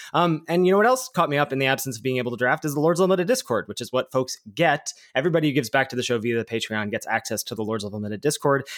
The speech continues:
And I found that so interesting. You know, I wasn't able to do a lot of draft logs myself, but I was able to dive in and see other people's drafts or other people's builds or look at the trophies that people have been getting early in the format or figure out what's going on with how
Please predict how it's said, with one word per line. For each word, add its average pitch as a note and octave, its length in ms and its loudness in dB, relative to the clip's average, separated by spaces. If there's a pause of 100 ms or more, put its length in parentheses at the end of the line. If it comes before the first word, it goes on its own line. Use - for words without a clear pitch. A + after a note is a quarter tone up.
And C#3 100 4
I C3 80 2
found C3 280 0
that B2 200 2
so F#3+ 640 2
interesting. C3 360 -2
You B2 40 -2
know, A#2+ 80 -2
I A#2+ 60 -2
wasn't A#2+ 240 -4
able A2+ 160 -6
to - 100 -20
do A2+ 380 -4 (240)
a A2+ 60 0
lot B2 240 2
of B2+ 100 -2
draft D3 320 0
logs D#3 400 2
myself, E3 500 0
but B2+ 200 0
I A#2 80 0
was C3+ 180 2
able C3 180 2
to A#2 120 -10
dive B2+ 260 2
in C3+ 140 0
and C3+ 260 -2
see C3+ 160 -2
other F3+ 160 4
people's B2 240 0
drafts A2+ 380 0
or A2 60 4
other C3+ 140 4
people's A#2 260 -2
builds A2+ 340 0
or A2 80 0
look C3 180 -4
at - 60 -8
the B2 80 0
trophies A#2 460 -2
that A2 140 -4 (220)
people B2 240 2
have A2 80 0
been A2+ 140 0
getting A#2 280 0
early A2+ 240 -2
in A2 80 0
the A2+ 80 -2
format A#2 360 0
or A2 220 -2 (180)
figure C#3 220 2
out B2+ 160 2
what's A#2+ 160 -2
going A#2 240 0
on A#2 180 2
with A#2+ 180 0
how A#2+ 320 0